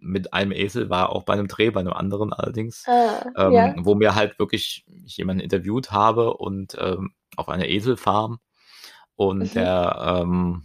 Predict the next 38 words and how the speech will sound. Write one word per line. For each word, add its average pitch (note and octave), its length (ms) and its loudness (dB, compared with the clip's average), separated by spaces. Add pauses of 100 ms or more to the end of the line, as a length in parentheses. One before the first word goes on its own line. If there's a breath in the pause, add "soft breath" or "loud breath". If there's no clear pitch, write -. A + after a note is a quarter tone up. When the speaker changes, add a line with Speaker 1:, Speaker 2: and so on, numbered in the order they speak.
Speaker 1:
wurde G2 340 2
mir G2+ 120 4
halt G2 120 0
mein G#2 100 2
Drehbuch B2 300 2
von F#2+ 140 2
denen E2+ 140 2
geklaut, D#2 640 -4
wirklich. - 600 -12
Also F2 160 -4
das E2+ 200 -8
hatte E2+ 120 -2
ich - 80 -2
halt F2+ 120 2
so G2 140 6
Speaker 2:
Super. - 0 -
Speaker 1:
unterm F#2 320 2
Arm F#2 300 4
geklemmt G2+ 500 0
oder G2 140 2
sowas, F#2+ 360 -2
gerade F2+ 300 0
um - 100 -8
meine F2+ 160 0
Fragen E2+ 360 0
stellen F#2+ 320 -2
zu F#2 100 -12
können. - 180 -8 (800 loud breath)
Ähm, F2+ 400 0 (180)
und G2+ 160 -2
die G2+ 80 -2
waren F#2 200 4
so A#2 640 6 (540)
lustig C3 560 0
aufdringlich, D#3 1000 2
weil F#2 160 2
die, G2+ 80 2
ja, - 160 -4